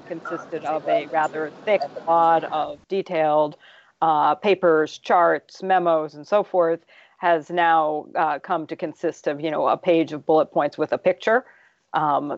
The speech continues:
because President Trump apparently does not read, is not able to read or process complex information. Um, so, so of course,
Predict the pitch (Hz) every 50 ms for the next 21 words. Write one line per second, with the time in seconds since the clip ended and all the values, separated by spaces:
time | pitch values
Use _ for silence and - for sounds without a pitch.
0 | - 160 165 165 - - 156 147 139 - - _ - 165 151 170 151 156 117 -
1 | - 165 151 147 147 - - - - - 160 147 143 143 156 156 147 151 143 -
2 | 165 156 - - 151 147 143 147 143 - - _ _ _ _ _ - 156 180 185
3 | 190 208 233 220 170 147 - 160 151 147 139 - - 165 170 160 185 190 185 185
4 | - - 196 185 185 190 185 185 - 180 185 185 190 180 180 175 175 - 185 165
5 | 180 190 - - 190 196 202 - - - _ _ _ - _ _ _ - - 190
6 | 175 190 180 185 - - 190 170 156 180 156 160 156 170 175 - 247 285 339 339
7 | - _ _ _ _ _ _ _ - 180 170 165 165 165 - - - - - 233
8 | 214 208 208 202 196 - - - - 233 220 220 208 208 208 208 - 208 - -
9 | 240 240 254 - -